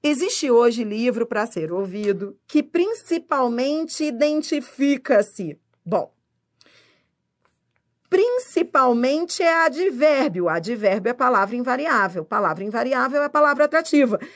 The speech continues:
Então, já achei um problema na letra A. O certo teria sido dizer,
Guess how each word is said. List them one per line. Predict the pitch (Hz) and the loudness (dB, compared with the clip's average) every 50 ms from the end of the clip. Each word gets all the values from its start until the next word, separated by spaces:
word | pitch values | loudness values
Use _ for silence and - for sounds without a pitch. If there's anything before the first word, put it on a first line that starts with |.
| - - - | -20 -10 -4
Então, | 330 330 330 330 330 - - 605 285 285 294 311 339 - - - - - | -2 0 0 0 2 4 4 6 6 6 6 4 2 0 -8 -16 -10 -4
já | 254 320 311 311 | 0 2 4 4
achei | 330 - - 262 262 277 | 2 2 0 -2 0 0
um | 294 311 | -2 0
problema | 247 294 294 254 269 277 285 294 | 2 0 0 2 0 -2 0 0
na | 302 302 | 0 0
letra | 302 302 302 - 330 320 294 254 220 | 0 -2 -2 0 2 2 4 4 4
A. | - - - | 2 -2 -4
O | - 269 277 277 | -4 -4 -4 -4
certo | - - - 269 233 226 226 240 - _ - 330 403 494 - | -4 0 0 2 4 4 2 0 0 _ -4 -4 -4 -4 -2
teria | - 294 302 285 277 277 277 | 0 0 0 2 2 0 0
sido | 269 - 269 247 233 247 | 0 -4 -6 -4 -2 -2
dizer, | 214 254 262 233 202 196 180 - 165 _ | -2 -4 -4 -2 0 0 0 0 -4 _